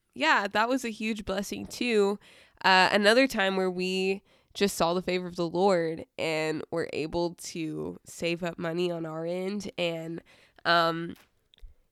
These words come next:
do as we pleased and hang out with friends. We really had so many adventures this summer with friends, going to waterfalls. You've heard some of our Spud moments,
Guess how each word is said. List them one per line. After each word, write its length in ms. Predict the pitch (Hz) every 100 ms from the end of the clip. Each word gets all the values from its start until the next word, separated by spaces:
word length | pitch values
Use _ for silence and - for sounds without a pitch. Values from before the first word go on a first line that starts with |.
| -
do 180 | 208 226
as 200 | 240 214
we 160 | 214
pleased 580 | - - 190 208 269 269
and 220 | 190 185
hang 240 | 175 202 220
out 120 | 214
with 140 | 202
friends. 400 | - 190 208 226
We 140 | 277 277
really 400 | 226 233 226 220
had 560 | - 180 170 170 - _
so 340 | - - 220
many 460 | 220 202 202 196 -
adventures 760 | 190 170 160 170 - 185 180 -
this 180 | 180 -
summer 480 | - 180 180 175
with 180 | 175 165
friends, 840 | - - 170 170 175 196 190 - - - - _
going 320 | - 185 175
to 120 | - 196
waterfalls. 840 | 254 285 277 262 254 247 240 226
You've 180 | 240 226
heard 260 | 208 202 -
some 160 | 208
of 100 | 196
our 100 | 180
Spud 300 | 175 - 185
moments, 480 | 175 175 175 - -